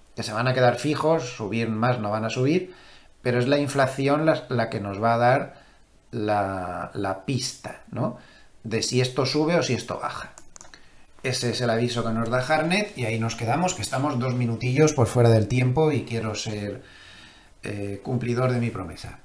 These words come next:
Pues hasta aquí llegamos, tienen todos los datos. Si les ha gustado este vídeo, pues les agradecería un montón si se suscriben al canal o si nos dan un like, que nos ayuda mucho también,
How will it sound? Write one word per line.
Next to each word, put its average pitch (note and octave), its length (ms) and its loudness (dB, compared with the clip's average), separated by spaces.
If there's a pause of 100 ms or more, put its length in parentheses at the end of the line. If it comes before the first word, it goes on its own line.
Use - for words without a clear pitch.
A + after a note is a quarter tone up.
Pues A#2 500 -2
hasta G2+ 260 -4
aquí D3 120 -2
llegamos, C#3 540 4
tienen C3+ 380 0
todos C3 220 0
los A2+ 180 2
datos. A2 420 -2
Si G#2+ 600 -4
les A#2 180 -6
ha C3 40 -2
gustado B2+ 380 0
este B2+ 200 -2
vídeo, D3 420 4
pues C3 160 -2
les G#2 200 -4
agradecería G#2+ 560 -2
un A#2+ 100 2
montón C3+ 360 0
si A2+ 180 -4
se G2+ 140 -8
suscriben A2+ 520 -4
al G#2+ 120 -2
canal D3 380 2
o B2 80 0
si G2+ 240 -6
nos F#2+ 220 -6
dan G#2 200 -4
un G2+ 140 -4
like, E3+ 320 2 (380)
que A2+ 120 -6
nos G#2+ 180 -4
ayuda A2+ 300 -2
mucho A2 280 -4
también, B2+ 500 0